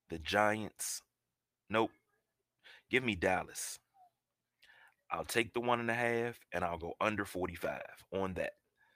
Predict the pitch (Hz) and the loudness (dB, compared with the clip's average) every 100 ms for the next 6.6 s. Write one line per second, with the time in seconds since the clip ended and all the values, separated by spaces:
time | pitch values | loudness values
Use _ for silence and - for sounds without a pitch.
0 | _ - _ _ - - 78 78 - _ | _ -20 _ _ -6 -2 -2 -4 -14 _
1 | _ _ - 95 98 104 104 107 110 98 | _ _ 0 8 8 8 4 4 4 4
2 | 90 90 92 113 98 98 92 87 - - | 4 4 4 4 4 4 2 0 -8 2
3 | 90 90 - 87 85 80 - 85 87 82 | 4 4 4 0 -2 -4 -8 0 0 0
4 | 76 95 - - 101 87 85 87 - - | 0 0 0 -4 -4 -4 -6 -12 -20 -20
5 | - - 101 95 87 82 101 - - - | -16 -2 0 0 0 0 -2 -2 -6 -4
6 | - - 104 - - - | -2 4 4 4 -2 -6